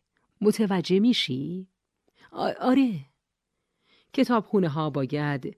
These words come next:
سیستم چینش خوبی داشته باشن.» سرعت کتاب‌ها کم شد.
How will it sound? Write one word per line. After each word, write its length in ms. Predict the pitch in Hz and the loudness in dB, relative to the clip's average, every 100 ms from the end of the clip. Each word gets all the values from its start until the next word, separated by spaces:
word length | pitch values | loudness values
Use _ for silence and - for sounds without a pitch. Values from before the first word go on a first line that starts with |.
| _ _ | _ _
سیستم 520 | - 185 - 185 170 | -4 -4 0 0 0
چینش 440 | 160 147 139 160 | -2 -2 -2 -4
خوبی 380 | 160 - 277 240 | -8 -2 0 0
داشته 360 | 117 107 - 135 | -4 -8 -12 -12
باشن.» 360 | 147 - - - _ _ _ _ _ _ _ _ _ _ _ _ _ _ _ _ _ _ _ _ _ _ | -14 -14 -14 -16 _ _ _ _ _ _ _ _ _ _ _ _ _ _ _ _ _ _ _ _ _ _
سرعت 460 | - 208 233 220 | -4 -4 -2 -4
کتاب‌ها 520 | 220 170 170 135 156 143 | -4 -2 -4 -4 -4 -6
کم 240 | - 160 | -8 -12
شد. 440 | - - 170 _ | -12 -16 -16 _